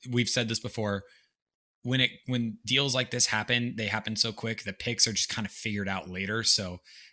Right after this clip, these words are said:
it, it, it's either a heavily protected first round pick or a second round pick. I don't think it's been completely, uh,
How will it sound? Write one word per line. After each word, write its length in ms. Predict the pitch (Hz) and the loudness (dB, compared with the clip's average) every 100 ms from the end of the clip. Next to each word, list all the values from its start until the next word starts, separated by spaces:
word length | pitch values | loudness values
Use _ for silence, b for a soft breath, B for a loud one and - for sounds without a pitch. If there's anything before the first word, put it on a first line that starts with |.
| - | -2
it, 160 | 117 | 2
it, 220 | 127 123 123 | 2 2 0
it's 140 | - | 2
either 220 | 123 127 | 2 2
a 60 | 113 | 2
heavily 380 | - 120 123 123 | 0 0 0 -2
protected 560 | - 104 117 - 120 | -4 -6 -6 -4 -6
first 260 | - 120 - | -4 -4 -2
round 180 | 127 117 | -4 0
pick 360 | 123 120 - - | -2 -2 -6 -8
or 140 | 110 101 | -4 0
a 40 | |
second 260 | - 110 113 | 0 -2 -4
round 160 | 110 | -2
pick. 220 | 117 110 | 0 -2
I 40 | 98 | -2
don't 140 | 101 | -6
think 120 | 104 | -6
it's 120 | 101 - | -8 -6
been 240 | 107 101 - | -6 -6 -8
completely, 680 | - 101 - 110 - 104 98 | -8 -6 -6 -10 -6 -4 -2
uh, 220 | 90 90 | -4 -8